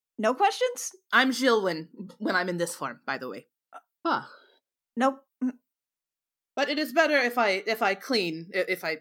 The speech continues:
Speaker 2: if I clean myself up like this, and, um, it, it just makes me feel a little bit better.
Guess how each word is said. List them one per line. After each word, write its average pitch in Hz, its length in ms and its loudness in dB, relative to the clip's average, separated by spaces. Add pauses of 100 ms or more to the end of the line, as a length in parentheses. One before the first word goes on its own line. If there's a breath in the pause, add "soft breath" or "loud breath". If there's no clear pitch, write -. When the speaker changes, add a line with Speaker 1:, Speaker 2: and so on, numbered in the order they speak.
Speaker 2:
if 180 120 -6
I 170 60 0
clean 180 320 -4
myself 165 400 -2
up 156 160 -2
like 160 200 -2
this, 165 260 -6
and, 156 200 -6
um, 175 340 -4 (420)
it, 226 260 -6
it 254 40 -8
just 302 180 -6
makes 320 260 -4
me 311 100 -4
feel 302 240 -2
a 285 60 -2
little 277 200 -4
bit 285 140 -8
better. 175 300 -6